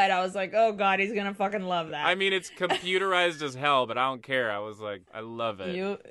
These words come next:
Speaker 1: love a shark,
Speaker 2: <laughs>
Speaker 1: not me. Uh, <laughs> so then we got to a montage with a voiceover of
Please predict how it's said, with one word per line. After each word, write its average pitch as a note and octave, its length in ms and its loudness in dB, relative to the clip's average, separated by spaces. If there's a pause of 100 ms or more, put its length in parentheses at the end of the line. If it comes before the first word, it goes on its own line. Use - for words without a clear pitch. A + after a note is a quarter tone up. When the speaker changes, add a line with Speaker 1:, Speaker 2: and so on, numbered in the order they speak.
(380)
Speaker 1:
love G#3+ 300 2
a A#3+ 100 2
shark, C#4+ 540 2 (120)
Speaker 2:
<laughs> - 120 -10
Speaker 1:
not F3 480 -2
me. D3+ 320 -4 (380)
Uh, G3+ 560 6 (400)
<laughs> - 380 -20
so D#4 200 -8
then F4 280 -4
we G#4+ 180 -2
got D#4 280 0
to D4 320 -4 (280)
a A#3+ 80 0
montage A#3 1080 -4
with G3+ 140 -6
a G#3+ 60 -4
voiceover G3 880 -2
of F#3+ 100 -8